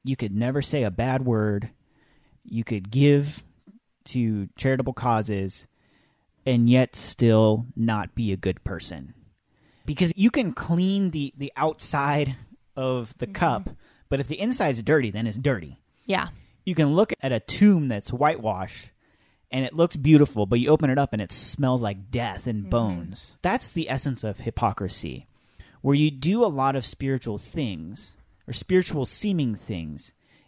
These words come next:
Speaker 1: and yet your heart isn't actually given over to God. And so the key part of that is Jesus says, "You ought not to neglect these things, but there are even more important things like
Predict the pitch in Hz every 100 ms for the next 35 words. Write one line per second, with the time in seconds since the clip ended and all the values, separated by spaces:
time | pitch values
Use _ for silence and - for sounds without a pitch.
0 | - 131 127 139 139 131 _ - - _
1 | _ _ - 135 131 - 143 139 - _
2 | _ _ - 131 147 - 120 - 113 117
3 | 110 107 98 92 90 95 - _ - 107
4 | 107 95 73 - - _ - 156 196 160
5 | - - 233 247 151 143 120 110 95 -
6 | _ _ _ - 147 131 - _ _ _
7 | - _ - 180 190 180 156 135 - _
8 | - 180 214 214 202 - 180 156 123 117
9 | 147 196 - - 123 - - 92 82 127
10 | - - _ _ - - 165 147 104 -
11 | - - _ - 143 131 123 _ _ -
12 | 160 143 131 135 127 127 117 110 - 123
13 | 107 101 - 101 90 98 92